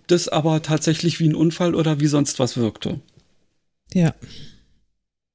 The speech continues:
Speaker 2: Vielleicht ist diese, ist dieser Kater schon auch so richtig, richtig alt, also auch so unnatürlich alt, also auch, äh, halt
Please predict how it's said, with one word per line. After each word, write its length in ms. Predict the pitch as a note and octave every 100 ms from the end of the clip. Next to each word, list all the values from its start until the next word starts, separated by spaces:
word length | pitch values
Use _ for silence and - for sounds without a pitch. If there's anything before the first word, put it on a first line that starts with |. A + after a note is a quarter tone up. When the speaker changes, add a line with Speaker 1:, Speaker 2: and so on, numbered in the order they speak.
| _ _ _ _
Speaker 2:
Vielleicht 260 | - C#3+ -
ist 120 | E3
diese, 200 | F3 D3+
ist 280 | - - -
dieser 220 | F3 D3
Kater 400 | - - E3 G#3
schon 200 | - F3
auch 120 | D#3+
so 140 | - D3+
richtig, 560 | C#3 F3+ - - F#3 -
richtig 400 | F3+ - D#3+ B2+
alt, 280 | B2+ F#3+ D3+
also 180 | C#3+
auch 120 | E3 D3+
so 120 | F3+
unnatürlich 640 | G#3 B3 C#3 - C3+ C3+
alt, 300 | C3 B2+ C3+
also 220 | D3 C#3 C#3
auch, 320 | C#3 - - C#3+ -
äh, 240 | C#3 C#3
halt 220 | B2+ C3